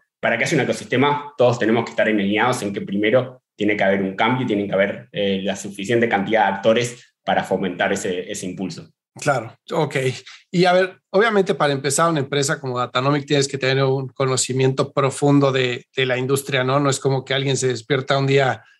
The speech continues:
Speaker 2: y dice, "Ah, mira, Open Banking suena interesante y voy a hacerlo", ¿no? Hay que conocer muy bien los ins and outs y dónde están las posibilidades, dónde están las limitantes, etcétera, ¿no? ¿Cómo surge el insight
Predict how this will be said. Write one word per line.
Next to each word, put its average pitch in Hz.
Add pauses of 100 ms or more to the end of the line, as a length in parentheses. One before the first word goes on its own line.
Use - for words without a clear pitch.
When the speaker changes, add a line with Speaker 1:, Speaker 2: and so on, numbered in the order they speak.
(140)
Speaker 2:
y 135
dice, 135
"Ah, 170
mira, 147
Open 135
Banking 139
suena 143
interesante 139
y 135
voy 135
a 135
hacerlo", 151
¿no? 170 (280)
Hay 139
que 156
conocer 143
muy 156
bien 151 (280)
los 139
ins 151
and 147
outs 165
y 131
dónde 143
están 139
las 131
posibilidades, 139
dónde 139
están 135
las 127
limitantes, 127
etcétera, 117
¿no? 143 (320)
¿Cómo 226
surge 202
el 160
insight 139